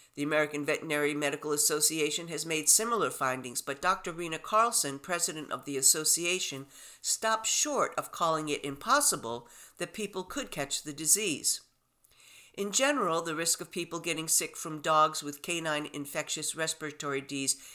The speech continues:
is extremely low," she said in a statement on Wednesday. "However, because we don't know yet exactly what agent or agents are causing the current outbreak,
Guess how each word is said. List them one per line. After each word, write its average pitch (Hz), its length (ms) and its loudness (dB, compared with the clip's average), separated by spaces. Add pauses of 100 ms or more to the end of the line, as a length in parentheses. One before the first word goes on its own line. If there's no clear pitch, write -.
is 240 320 4
extremely 170 640 -2
low," 160 280 4
she - 160 -6
said 147 240 0
in 131 60 -8
a 131 60 -6
statement 139 420 0
on 127 140 -2
Wednesday. 135 560 -2 (720)
"However, 180 480 4
because 160 420 -2
we 170 100 -8
don't 160 280 -2
know 160 160 0
yet 180 440 2
exactly 147 540 0
what 143 300 -4
agent 160 500 0
or 151 300 2
agents 156 420 -2
are 208 200 4
causing 143 420 2
the 127 80 -8
current 131 380 -8
outbreak, 135 520 -2